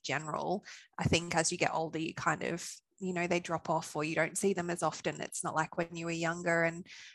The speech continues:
um, and especially where we live too, you know, that's kind of on us as well. We live, um, on the Sunshine Coast. We were living in Brisbane, or both kind of had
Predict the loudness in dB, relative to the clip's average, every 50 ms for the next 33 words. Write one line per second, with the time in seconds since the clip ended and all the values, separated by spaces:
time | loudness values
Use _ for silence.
0 | _ _ 6 6 8 8 6 6 2 -6 -12 -2 0 2 4 4 6 6 6 6
1 | 6 4 4 6 6 6 6 4 0 0 -4 -4 -4 0 0 2 4 4 2 2
2 | 0 0 2 2 2 2 2 2 0 0 2 4 4 4 2 -2 -2 -2 0 0
3 | 0 0 0 -2 -4 -2 2 4 4 6 6 4 2 2 2 0 0 0 -2 -4
4 | -8 -10 -10 -6 _ 0 2 4 6 6 6 4 4 0 -4 -12 -14 -12 -10 -10
5 | -8 -6 -8 -8 -8 _ _ _ -2 0 0 2 0 0 0 -2 -2 -2 -2 -2
6 | -2 0 2 4 4 4 4 2 0 -2 -2 -6 -8 -12 -16 _ _ _ _ -4
7 | 0 2 2 4 6 6 8 8 10 8 8 6 4 2 2 0 -2 -4 -4 -2
8 | -2 -2 -2 0 0 0 0 0 -2 -6 -4 _ 2 2 2 0 -2 -4 -2 0
9 | 0 0 0 0 0 -2